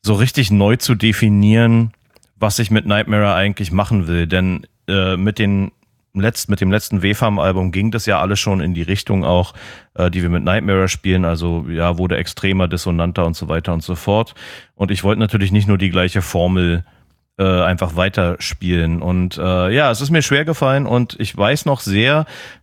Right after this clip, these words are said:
dass ich irgendwie, das war ein Jahr, nachdem die Vexovoid, ähm, wo der Song Curtain drauf ist, von Portal, ein Jahr ungefähr, nachdem die rauskam, ähm, bin ich U-Bahn gefahren und hab die Platte gehört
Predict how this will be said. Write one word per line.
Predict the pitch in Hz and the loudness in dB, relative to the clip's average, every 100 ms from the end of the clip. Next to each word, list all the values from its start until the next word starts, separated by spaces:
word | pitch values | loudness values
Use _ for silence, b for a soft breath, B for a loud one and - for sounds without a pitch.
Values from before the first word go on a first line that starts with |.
| _ | _
dass | 123 123 | -2 0
ich | 127 120 101 | 2 2 2
irgendwie, | 123 113 117 | 0 2 0
das | - | 0
war | 113 | 2
ein | 101 | 2
Jahr, | 98 117 | 2 2
nachdem | 139 127 117 117 | 2 0 0 0
die | 104 104 98 98 - | 0 0 0 -2 -4
Vexovoid, | 95 120 - 110 92 95 - - | -2 -2 0 0 2 2 -2 -4
ähm, | 92 92 92 90 | 0 2 2 0
wo | 98 | -2
der | 92 | -2
Song | - 92 | -2 -2
Curtain | - 107 98 | -2 -2 -2
drauf | 90 107 104 | 0 0 -2
ist, | 95 | -4
von | - 95 | -2 -2
Portal, | - 95 98 | -2 0 0
ein | 90 | 0
Jahr | 95 117 | 2 2
ungefähr, | 131 120 117 | 0 -2 -2
nachdem | 110 110 98 | -2 -2 -2
die | 95 | 0
rauskam, | 87 107 - 92 92 113 B B B B _ _ - | 0 -2 -2 0 2 0 B B B B _ _ 0
ähm, | 104 104 101 104 90 | 2 4 4 2 2
bin | 113 | 2
ich | 120 - | 2 0
U-Bahn | 139 156 104 92 | -4 0 2 2
gefahren | 92 92 92 90 101 120 - | 0 0 2 2 2 0 -2
und | 104 101 - | -2 0 0
hab | 117 - | -2 -2
die | 113 101 | -2 0
Platte | 120 123 127 | 0 0 -2
gehört | 92 87 90 90 | 0 2 2 0